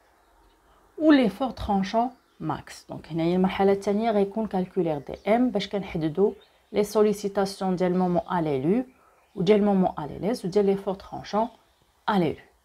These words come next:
دونك حتى هاد المرحله هادي ما غاديش نخدموها في هاد لا فيديو، غنعطيكم لي ريزولتا ديالها ديريكتومون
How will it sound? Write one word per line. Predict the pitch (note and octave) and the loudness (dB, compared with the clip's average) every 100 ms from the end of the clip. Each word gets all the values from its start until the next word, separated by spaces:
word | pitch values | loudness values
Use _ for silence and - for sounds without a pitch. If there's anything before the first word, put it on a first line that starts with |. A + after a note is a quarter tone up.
| _ _ _ _ - | _ _ _ _ -18
دونك | - | -18
حتى | - G3+ | -4 2
هاد | A3 G#3 | 4 4
المرحله | A3 - A#3 A#3 A3+ | 2 2 0 0 0
هادي | A3+ A#3 | 0 0
ما | A3 | 0
غاديش | G#3+ G3 - | 0 -2 -4
نخدموها | G3 F#3 G#3+ G#3 | -4 0 0 0
في | G3+ G3 | 0 0
هاد | F3 | 0
لا | E3 | 0
فيديو، | D#3+ D3 - A#3 | -2 -8 -4 2
غنعطيكم | A#3 - G#3 - A3+ | 2 2 -6 -8 -4
لي | A3 | -2
ريزولتا | G#3 G#3+ G#3 G3 G3 | 0 2 2 0 0
ديالها | F#3+ F#3 F#3 | 0 0 -2
ديريكتومون | D3+ G3+ G3+ G#3 - F3+ F3 C#4+ | -2 0 0 0 -2 0 2 2